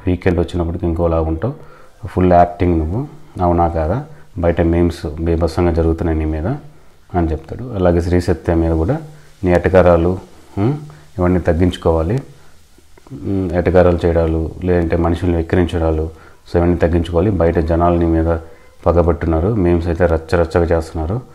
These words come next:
అని క్లూ ఇస్తాడు. రాజునైతే పొగుడుతాడు,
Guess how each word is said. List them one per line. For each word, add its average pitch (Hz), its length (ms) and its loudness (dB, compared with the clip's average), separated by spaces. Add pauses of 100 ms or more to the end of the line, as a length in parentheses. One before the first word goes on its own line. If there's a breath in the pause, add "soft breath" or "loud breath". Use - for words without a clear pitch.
(380 soft breath)
అని 90 260 2
క్లూ 87 360 -2
ఇస్తాడు. - 640 -8 (600 soft breath)
రాజునైతే 90 840 4 (200)
పొగుడుతాడు, 85 480 0